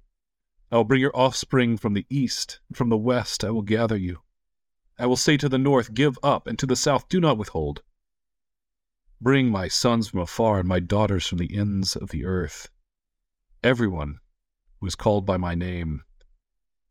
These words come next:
my created for my glory, whom I formed and made. Bring out the people who are blind yet have eyes, who are deaf yet have ears.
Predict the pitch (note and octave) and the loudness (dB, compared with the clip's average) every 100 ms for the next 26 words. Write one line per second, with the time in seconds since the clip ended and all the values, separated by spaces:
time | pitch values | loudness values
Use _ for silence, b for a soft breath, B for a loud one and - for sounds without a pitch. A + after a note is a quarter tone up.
0 | _ G2+ G2 - G2 G#2 F#2+ - F2 F2+ | _ -6 -4 -2 0 2 0 -4 -4 0
1 | F#2+ G2+ F#2+ F#2+ F2+ E2 D#2+ - _ _ | 0 0 0 -2 -2 -2 -4 -8 _ _
2 | _ _ _ _ _ _ _ _ - F#2+ | _ _ _ _ _ _ _ _ -6 0
3 | G#2 F#2+ - G2+ F#2 E2+ E2 - - _ | 2 0 -2 -4 -2 0 -2 -6 -14 _
4 | F#2 E2+ E2+ D#2+ D#2 D2 - _ _ _ | -6 -4 -2 -2 -4 -6 -14 _ _ _
5 | _ _ _ _ _ _ _ _ _ _ | _ _ _ _ _ _ _ _ _ _
6 | _ _ _ _ _ - D3 E3+ E3 C#3+ | _ _ _ _ _ 2 4 6 4 0
7 | F#3 D3 C3 B2+ G#2+ B2+ C#3+ D3 B2+ G#2+ | 0 2 4 4 4 0 2 2 2 2
8 | G#2 A2 A2+ B2 A#2+ G2 E2 - - _ | 0 2 2 2 2 0 -2 -10 -14 _
9 | _ D3 B2 G#2 D#3 D3+ - A2+ A2+ G2+ | _ 2 2 4 2 4 0 -2 -2 -2
10 | D3+ F3+ C#3 F#2+ D#2+ D2+ | 0 2 2 0 -6 -10